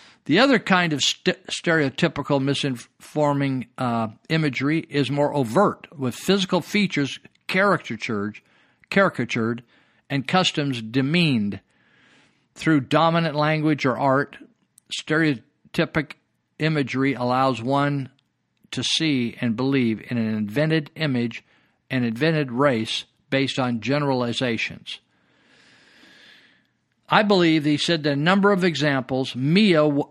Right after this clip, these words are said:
wasn't one of them. He said, "I provided a number of examples in my book of rethinking stereotypes, but Mia wasn't one of them." Not,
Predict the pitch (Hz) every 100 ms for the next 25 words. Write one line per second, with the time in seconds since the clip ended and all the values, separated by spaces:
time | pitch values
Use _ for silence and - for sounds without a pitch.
0 | _ 123 139 147 175 170 185 208 160 113
1 | 104 98 98 _ 135 135 165 156 185 185
2 | 170 180 156 139 151 156 156 131 131 151
3 | 147 127 131 127 120 135 139 117 117 147
4 | 139 131 120 113 - 196 165 117 139 175
5 | 175 170 202 233 180 160 165 185 254 190
6 | 127 143 247 294